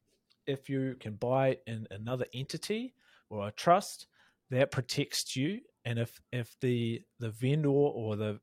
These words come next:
the vendor's agent or broker is insisting on personal guarantee and all of this, you've gotta be very careful that you understand the financial side of things and the risks, and that you're not putting up basically all of your security from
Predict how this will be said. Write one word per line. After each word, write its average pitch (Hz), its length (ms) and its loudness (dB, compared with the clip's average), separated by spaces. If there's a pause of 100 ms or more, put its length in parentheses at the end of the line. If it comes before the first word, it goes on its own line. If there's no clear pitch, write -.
(100)
the 110 100 -6
vendor's 113 560 -2
agent 120 360 -2
or 107 40 -2
broker 120 340 2
is 117 200 -2
insisting 135 760 -4
on 117 140 -4
personal 127 400 -6
guarantee 120 580 -4
and 120 160 -4
all 127 220 2
of 120 80 2
this, 185 300 -2 (420)
you've 139 100 -2
gotta 160 140 8
be 143 80 6
very 135 480 8
careful 120 420 0
that 113 140 2
you 113 160 -2 (100)
understand 113 680 -4 (120)
the 110 80 -4
financial 110 540 -4
side 113 220 -2
of 110 80 -2
things 113 360 -4
and 110 220 -6
the 104 80 -6
risks, 147 480 0 (480)
and 120 180 -2
that 113 220 0
you're 120 160 -4
not 117 340 2
putting 120 340 0
up 110 220 -2
basically 120 540 0
all 160 320 10
of 120 140 6
your 123 100 4
security 123 480 0
from 113 180 -8